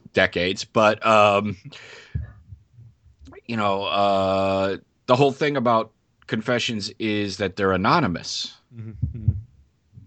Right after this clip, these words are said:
Speaker 1: Yeah, and there he, there he is blurting out his name,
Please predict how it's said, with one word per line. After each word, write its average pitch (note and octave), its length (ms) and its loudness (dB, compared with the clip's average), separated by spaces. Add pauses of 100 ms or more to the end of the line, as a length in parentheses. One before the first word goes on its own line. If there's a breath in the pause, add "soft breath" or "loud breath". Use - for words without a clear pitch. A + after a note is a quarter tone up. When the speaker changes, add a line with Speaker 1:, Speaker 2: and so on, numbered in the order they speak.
(140)
Speaker 1:
Yeah, G2+ 320 -2
and G2+ 480 -8
there A#2+ 200 4
he, A#2 260 0
there C#3 180 4
he D3 100 4
is A#2+ 180 4
blurting B2+ 400 2
out A2+ 160 4
his G2 220 0
name, F2+ 540 -4